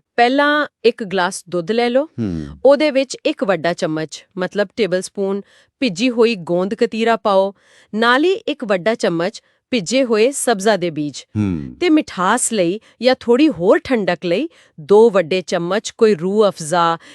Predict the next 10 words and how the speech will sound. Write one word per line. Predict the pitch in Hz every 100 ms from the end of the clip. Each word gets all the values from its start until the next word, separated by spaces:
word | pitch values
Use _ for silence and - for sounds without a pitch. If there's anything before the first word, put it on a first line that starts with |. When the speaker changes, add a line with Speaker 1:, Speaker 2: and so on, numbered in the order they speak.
| -
Speaker 1:
ਜਾਂ | 202 226 226 -
ਖਸਖਸ | 240 - 240 202
ਦਾ | 190
ਸ਼ਰਬਤ, | 180 175 147 151 135 _ _ _ _ _
ਇਹ | 330
ਮਿਲਾ | 330 254 180
ਕੇ | 175
ਪੀ | 180 180
ਸਕਦੇ | 170 156 - 143
ਨੇ। | 131